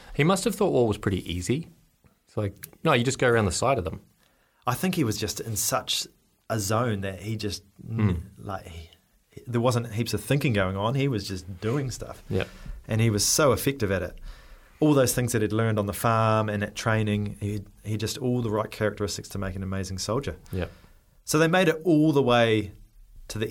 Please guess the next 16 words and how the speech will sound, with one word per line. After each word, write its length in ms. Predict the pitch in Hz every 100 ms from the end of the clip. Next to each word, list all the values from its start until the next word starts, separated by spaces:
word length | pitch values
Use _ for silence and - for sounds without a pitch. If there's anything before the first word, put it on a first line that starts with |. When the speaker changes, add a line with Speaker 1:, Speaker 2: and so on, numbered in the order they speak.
| 113
Speaker 2:
airfield. 420 | 107 104 92 - - - _ _ _ _ _ _ _
But 240 | 110 101 -
as 180 | 120 107
they, 320 | 110 101 98 -
as 120 | 123
they 100 | 120
made 240 | 104 107 110
it 80 | 101
there, 340 | 101 104 98 - _ _ _ _ _ _
the 80 | 107
sun 240 | - 107
was 120 | 101 95
about 220 | 95 92
to 60 |
come 200 | - 98
up. 180 | 92 -